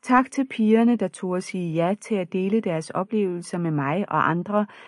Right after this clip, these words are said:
ved at medvirke i bogen. Tak til alle andre, der har hjulpet mig med at komme i kontakt med piger i indvandrermiljøet, og dermed gjort det muligt at skrive Allas piger. Særligt tak til Jakob Lundsten for tålmodig opbakning og vejledning.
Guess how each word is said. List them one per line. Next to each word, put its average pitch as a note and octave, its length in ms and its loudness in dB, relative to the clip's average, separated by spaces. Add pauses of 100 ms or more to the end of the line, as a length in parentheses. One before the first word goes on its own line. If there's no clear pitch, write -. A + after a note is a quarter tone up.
(120)
ved A3 100 6
at A3 100 6
medvirke E3+ 600 0
i F3 60 -6
bogen. D3 400 -6 (760)
Tak G#3 260 2
til A3+ 120 -2
alle E3 280 2
andre, G3+ 380 0
der G#3+ 120 0
har G3 100 0
hjulpet G3 440 2
mig F3 260 0
med D#3+ 100 -2
at D3+ 120 -4
komme E3+ 260 -4
i - 20 -6
kontakt D#3+ 500 -4
med A#3 100 2
piger G#3 380 0
i G3+ 120 4
indvandrermiljøet, F3+ 960 -2 (280)
og G#3+ 140 0
dermed A#3 360 6
gjort G#3 280 0
det G3+ 120 2
muligt A3 520 4
at G#3+ 100 -2
skrive D3 600 -4 (160)
Allas D3 340 -2
piger. D3 340 -10 (1300)
Særligt B3+ 460 4
tak A3 260 0
til A#3+ 140 -2
Jakob G#3 340 0
Lundsten G3+ 680 2
for F#3 180 -6
tålmodig G3+ 580 2
opbakning G#3 800 -2
og G#3+ 120 2
vejledning. C#3+ 680 -4